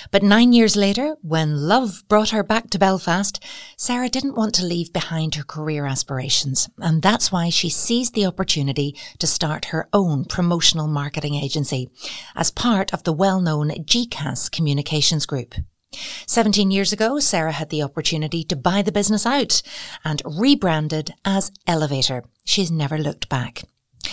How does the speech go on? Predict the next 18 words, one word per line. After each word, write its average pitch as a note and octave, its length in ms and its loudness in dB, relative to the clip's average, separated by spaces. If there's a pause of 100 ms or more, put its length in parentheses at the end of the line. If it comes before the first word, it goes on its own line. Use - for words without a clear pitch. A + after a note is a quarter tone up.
(240)
Now, F3+ 100 6
Michael F#3+ 640 4 (320)
is F3+ 160 0
the - 200 -4
ultimate A3+ 460 2
example B2+ 480 -4
of - 80 -6
starting C#3+ 560 2
from A#3 200 2
the B3+ 60 2
bottom E3+ 560 0
and C3+ 360 0
climbing D#3 460 0
his F3 260 0
way C#3+ 200 -4
to C#3+ 120 -4
the D3+ 100 -4
top. - 400 -2